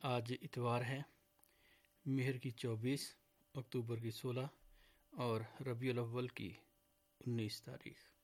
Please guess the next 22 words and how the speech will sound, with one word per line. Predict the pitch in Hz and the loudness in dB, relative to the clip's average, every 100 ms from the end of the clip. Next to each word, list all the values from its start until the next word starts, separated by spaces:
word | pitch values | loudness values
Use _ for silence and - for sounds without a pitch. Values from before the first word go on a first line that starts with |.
| _ - - - - - - - _ 170 | _ -20 -20 -20 -20 -20 -20 -20 _ 2
اور | |
آپ | 151 151 | 4 4
کا | 160 | 4
میزبان | 156 147 - 151 147 | 4 2 2 2 2
گلشن | 120 113 123 | -2 -2 0
نقوی | 113 110 127 123 139 - - - - | 0 0 -2 -4 -4 -14 -20 -12 -2
آج | 131 120 - | 0 0 -2
کی | 127 120 113 | -2 -2 0
پہلی | 127 117 143 139 | 0 0 0 -2
مجلس | 131 131 139 - | -4 -8 -8 -6
کی | 147 | -2
نشریات | 123 - 135 113 | -2 -2 -6 -6
کے | - | -8
ساتھ | - 120 107 - - 131 | -4 -4 -4 -10 -8 -4
آپ | 110 - | -4 -4
کی | 113 | -8
خدمت | 117 110 107 113 | -6 -4 -4 -4
میں | 110 | -6
حاضر | 113 117 127 | -2 0 0
ہے۔ | 107 110 _ - - - - _ - | 0 -2 _ -20 -20 -20 -20 _ -8
سلام | 131 110 104 113 - | -4 -2 -2 -8 -6
قبول | 113 101 | -4 -4